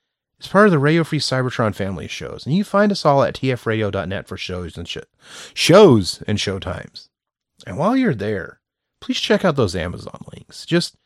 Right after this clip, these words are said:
maybe next time you need to buy something on Amazon, please go through those links. It's just an easy way to support us without really paying anything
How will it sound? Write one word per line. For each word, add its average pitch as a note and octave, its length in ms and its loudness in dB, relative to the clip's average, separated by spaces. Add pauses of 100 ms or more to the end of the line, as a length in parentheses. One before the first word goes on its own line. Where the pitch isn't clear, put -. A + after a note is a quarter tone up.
(280)
maybe G#3+ 200 6
next F#3+ 200 0
time E3 180 4
you D3 80 2
need C#3 100 0
to G#2+ 40 -8
buy G2 220 0
something G2 280 -4
on F2 120 -6
Amazon, E2 420 -8
please F3 220 -2
go C3 120 0
through A2 140 -4
those E2+ 200 -8
links. - 280 -16
It's G#2+ 60 -10
just A2+ 160 -6
an G2+ 100 -2
easy A#2 240 -2
way A2+ 120 2
to G#2 60 -2
support F#2+ 320 -4
us - 120 -8
without - 140 -8
really F2 220 -10
paying E2+ 280 -8
anything E2 460 -14